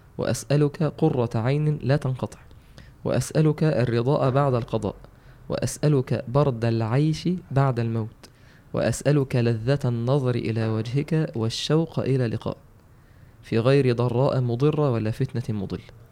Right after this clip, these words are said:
اللهم زينا بزينة الإيمان واجعلنا هداة مهتدين.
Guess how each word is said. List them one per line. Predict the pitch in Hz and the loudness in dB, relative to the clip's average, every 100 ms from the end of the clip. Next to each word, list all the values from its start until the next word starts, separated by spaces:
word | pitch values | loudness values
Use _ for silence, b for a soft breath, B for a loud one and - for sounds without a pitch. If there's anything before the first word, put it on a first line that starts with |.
| B B - | B B -10
اللهم | 113 123 131 123 113 | -2 2 4 2 0
زينا | 107 110 120 123 113 | 0 0 0 -2 -2
بزينة | 107 107 107 123 120 | -4 -4 -2 -2 -2
الإيمان | - 110 127 135 | -2 -2 -2 -2
واجعلنا | 107 110 120 117 123 | -2 -2 -2 -2 -2
هداة | 107 113 110 | 0 -2 -2
مهتدين. | 107 - 104 | -6 -10 -12